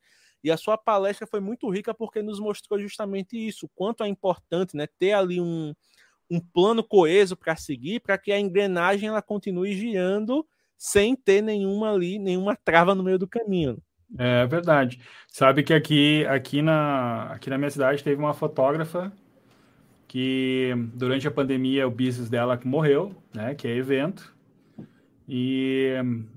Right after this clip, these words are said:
Speaker 2: e aí ela, ela, ela disse, ela colocou a criatividade dela de lado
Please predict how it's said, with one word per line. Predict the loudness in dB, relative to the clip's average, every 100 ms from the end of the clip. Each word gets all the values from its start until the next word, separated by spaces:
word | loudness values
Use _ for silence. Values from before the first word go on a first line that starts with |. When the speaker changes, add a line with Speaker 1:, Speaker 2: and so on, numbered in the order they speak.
| -2
Speaker 2:
e | 2
aí | 4 4 4
ela, | 6 6 6 4 0 -12 _ -20 _ _ _ _ _
ela, | 0 4 6 4
ela | 2 0 -2
disse, | -4 -6
ela | -2 0
colocou | 0 4 4 4 2 6
a | 6
criatividade | 4 0 0 -2 0 2 2 2
dela | 4 4 2 -4 _ _ _ _ _ _ _
de | -8 0
lado | 4 6 6 4 -4